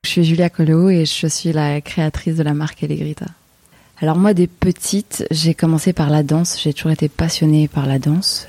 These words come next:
Euh, j'ai commencé très tôt. Euh, il fallait que je m'exprime par tous les moyens. Euh, donc il y avait la peinture. Donc j'ai commencé, euh, euh,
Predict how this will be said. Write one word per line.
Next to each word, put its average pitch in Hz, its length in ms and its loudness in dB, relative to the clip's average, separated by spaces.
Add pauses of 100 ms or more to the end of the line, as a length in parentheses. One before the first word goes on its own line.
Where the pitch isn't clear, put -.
(120)
Euh, 143 380 0
j'ai 147 140 -2
commencé 147 400 0
très - 200 -2
tôt. 165 300 0 (600)
Euh, 156 680 2 (1400)
il 180 120 4
fallait 175 220 4
que 160 60 0
je 165 60 0
m'exprime 165 420 2
par 156 260 -2
tous - 180 -2
les 170 100 4
moyens. 156 400 2 (360)
Euh, 151 440 0
donc 160 240 0
il 156 40 2
y - 20 2
avait 147 100 2
la 147 100 2
peinture. 170 640 0
Donc 160 140 2
j'ai 151 140 -2
commencé, 160 560 2
euh, 151 180 2 (1200)
euh, 147 800 0